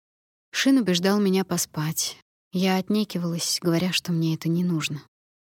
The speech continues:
Но в действительности пережитые эмоции буквально растоптали меня.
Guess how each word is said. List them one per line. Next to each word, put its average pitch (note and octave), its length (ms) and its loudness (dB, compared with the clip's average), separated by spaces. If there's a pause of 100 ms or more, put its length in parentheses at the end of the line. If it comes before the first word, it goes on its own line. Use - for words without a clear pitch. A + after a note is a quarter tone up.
(220)
Но E3+ 140 4
в E3 40 0
действительности F3 1000 -2
пережитые F#3+ 640 0
эмоции F#3+ 520 0
буквально F3+ 560 0
растоптали D3+ 720 -4
меня. D3 380 -4